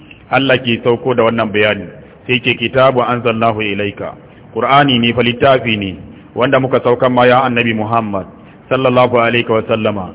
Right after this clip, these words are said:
Wannan Qur'ani da muka saukar ma mubaraku, yana da ɗimbin albarka. Albarka ke tattare da shi.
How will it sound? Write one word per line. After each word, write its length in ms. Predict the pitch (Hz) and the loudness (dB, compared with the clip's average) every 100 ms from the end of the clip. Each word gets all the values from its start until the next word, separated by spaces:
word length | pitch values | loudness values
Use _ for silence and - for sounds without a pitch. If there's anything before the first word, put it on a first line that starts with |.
| - - - | -20 -20 -6
Wannan 420 | 110 143 151 139 | 0 2 2 -2
Qur'ani 540 | 131 120 135 135 127 104 85 - - 113 | -2 0 2 2 0 -4 -10 -20 -18 -2
da 120 | 123 | 0
muka 240 | 135 135 127 | 2 0 2
saukar 320 | 120 117 120 | 0 2 0
ma 240 | 120 120 113 - - | 4 2 0 -10 -14
mubaraku, 600 | 113 113 117 131 135 135 | -6 0 4 4 4 2
yana 200 | 123 131 | 2 2
da 60 | 120 | 0
ɗimbin 420 | 127 143 131 135 | -2 -2 0 0
albarka. 460 | 123 110 110 107 92 - - - - | -2 -2 -2 -2 -8 -10 -20 -16 -8
Albarka 440 | 107 123 135 131 | -2 0 2 0
ke 160 | 123 117 | 0 -2
tattare 320 | 117 - 120 120 | -2 -2 0 0
da 100 | 113 | -2
shi. 320 | 135 123 | -2 -2